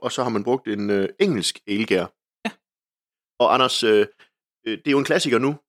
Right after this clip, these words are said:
Speaker 1: fordi nu er det jo tredje år i træk, at vi har årets vintage af Reindeer Fuel med i Ord og Mølles juleklæder.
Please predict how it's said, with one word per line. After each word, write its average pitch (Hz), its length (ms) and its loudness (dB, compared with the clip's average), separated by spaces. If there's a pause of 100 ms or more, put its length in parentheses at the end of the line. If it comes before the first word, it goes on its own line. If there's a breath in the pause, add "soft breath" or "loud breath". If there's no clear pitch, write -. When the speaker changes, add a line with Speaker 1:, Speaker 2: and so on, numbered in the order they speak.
(140)
Speaker 1:
fordi 143 120 2
nu 156 100 2
er 160 40 4
det 143 80 4
jo 113 120 4
tredje 165 360 4
år 139 240 4
i - 100 -10
træk, 123 280 0
at 104 200 -2
vi 110 80 -2
har 104 200 4
årets 120 320 2
vintage - 500 0
af 101 400 2
Reindeer 131 340 4
Fuel 123 160 2
med 120 220 2
i 101 220 0
Ord 131 120 2
og 113 60 4
Mølles 113 180 2
juleklæder. 127 400 2